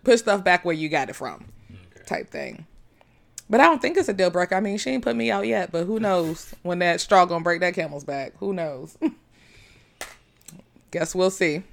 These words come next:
Speaker 1: All right. Any other questions regarding boundaries? Whether it be friendship, family, or relationship?
Speaker 2: I was gonna say, should we talk about work boundaries? But that's the only other thing I
Speaker 1: I
Speaker 2: can
Speaker 1: mean,
Speaker 2: think
Speaker 1: work
Speaker 2: about, work
Speaker 1: boundaries for
Speaker 2: boundaries.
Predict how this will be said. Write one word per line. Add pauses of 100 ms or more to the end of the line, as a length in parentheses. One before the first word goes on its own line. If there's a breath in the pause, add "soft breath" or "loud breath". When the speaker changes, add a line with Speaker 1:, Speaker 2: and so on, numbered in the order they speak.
(720 loud breath)
Speaker 1:
All
right.
Any
other
questions
regarding
boundaries? (880)
Whether
it
be
friendship,
family,
or (320)
relationship? (640)
Speaker 2:
I
was
gonna
say,
should
we
talk
about
work
boundaries?
But (640)
that's
the
only
other
thing
I
Speaker 1:
I
Speaker 2:
can
Speaker 1:
mean,
Speaker 2:
think
Speaker 1:
work
Speaker 2:
about,
work
Speaker 1:
boundaries
for
Speaker 2:
boundaries.